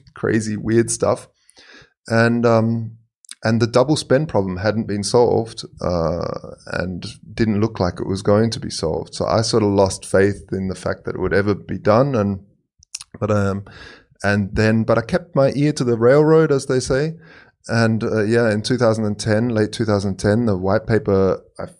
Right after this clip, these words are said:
came across it again, 'cause every so often I just go for a search, "Have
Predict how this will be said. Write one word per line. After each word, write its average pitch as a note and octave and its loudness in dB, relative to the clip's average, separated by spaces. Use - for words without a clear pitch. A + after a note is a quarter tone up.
came A2 2
across A2+ -2
it A2 -2
again, F#2+ -2
'cause A2 -6
every A#2 2
so A2 0
often A2+ 2
I F#2 0
just F2 -12
go G2+ 2
for G2 -8
a F#2+ -10
search, C3 0
"Have - -12